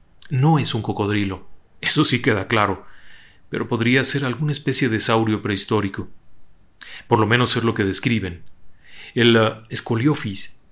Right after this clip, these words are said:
como también se le conoce popularmente, ha sido dibujado como una serpiente marina enorme, pero también ha sido dibujado con patas.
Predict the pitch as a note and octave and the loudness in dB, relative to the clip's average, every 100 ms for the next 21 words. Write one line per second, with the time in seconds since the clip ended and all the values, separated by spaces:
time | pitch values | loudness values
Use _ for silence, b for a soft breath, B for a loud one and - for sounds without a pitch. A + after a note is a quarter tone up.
0 | _ - - G2+ G2+ G2 G#2+ - A2+ G#2+ | _ -20 -10 -8 -4 -2 0 0 0 -2
1 | G#2 G#2+ - G2 G2 G#2 G#2 A#2 A#2 B2+ | -4 -2 -4 -4 -4 -2 -2 -2 0 2
2 | - C#3 C3+ B2+ A2 G2+ C3+ A#2 A2 G2+ | 2 2 2 2 -2 0 2 2 0 -2
3 | B2+ D3+ - A2+ - B2+ B2 A2 G2 F#2+ | 0 2 2 0 -4 -4 -4 -4 -6 -4
4 | A#2+ A2+ G2+ B2 A#2+ G#2+ F#2+ B B B | -4 -2 0 2 2 0 -4 B B B
5 | B2+ A#2+ A#2+ B2+ D3+ D3+ D3+ D3+ C#3 A#2 | 0 2 0 0 2 2 4 4 4 2
6 | B2 A#2+ A2+ G#2 G2+ G#2 - F#2 - | 4 4 2 -4 -2 -2 -2 -4 -4